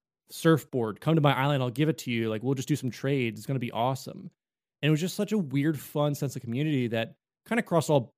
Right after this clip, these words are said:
all barriers of people. Just like, "Hey, let's play Animal Crossing. Look at my goofy town. It's so much fun."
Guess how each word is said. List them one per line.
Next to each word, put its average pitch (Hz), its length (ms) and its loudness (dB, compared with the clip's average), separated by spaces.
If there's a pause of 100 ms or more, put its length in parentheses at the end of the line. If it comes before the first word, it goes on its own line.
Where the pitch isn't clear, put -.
(200)
all 170 140 4
barriers 113 520 0
of - 100 -18
people. 113 340 -2
Just 120 180 -10
like, 143 100 -2
"Hey, 247 160 -2
let's 180 120 0
play 196 180 -2
Animal 202 180 0
Crossing. - 360 -4
Look - 120 -8
at 180 40 -2
my 180 80 -2
goofy 170 280 -6
town. 170 320 -2
It's 107 120 -10
so 170 100 -2
much 160 160 -2
fun." - 340 -12